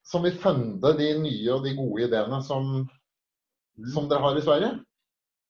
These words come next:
Speaker 2: Men det finns ju olika, det finns ju dels statliga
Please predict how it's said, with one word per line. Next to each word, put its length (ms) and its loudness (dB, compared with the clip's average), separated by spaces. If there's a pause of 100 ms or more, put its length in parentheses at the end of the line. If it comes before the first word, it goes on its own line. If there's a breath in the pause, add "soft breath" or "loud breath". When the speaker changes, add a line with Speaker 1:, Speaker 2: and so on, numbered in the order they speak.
(140)
Speaker 2:
Men 140 -6
det 80 -2
finns 300 -2
ju 180 4
olika, 480 2
det 100 6
finns 180 0
ju 40 -2
dels 220 2
statliga 760 -2